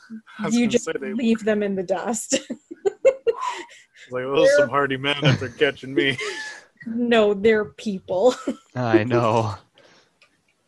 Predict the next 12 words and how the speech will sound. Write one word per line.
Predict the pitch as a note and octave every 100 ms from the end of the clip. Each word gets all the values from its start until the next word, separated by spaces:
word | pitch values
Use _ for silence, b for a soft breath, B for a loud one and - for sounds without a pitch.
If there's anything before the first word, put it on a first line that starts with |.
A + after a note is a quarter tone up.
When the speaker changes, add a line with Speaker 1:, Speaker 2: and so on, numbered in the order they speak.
| _ _ _ _ _ _ _ - - _ _ _ _ _ _ _ _ _ _ _ _ _ _ _
Speaker 2:
So | - A3+
Speaker 1:
Oh, |
they're | A3 -
Speaker 2:
you | A#3
Speaker 1:
people, | - C3 - A#2+
Speaker 3:
They're | C#3
Speaker 1:
but | A#2
we're | C3
Speaker 3:
just | C3
Speaker 1:
horses. | A#2+ - B3+ -
Speaker 3:
people. | - - - A#4 A#3+
Speaker 2:
So | - B3 A#3+ A3+ G#3+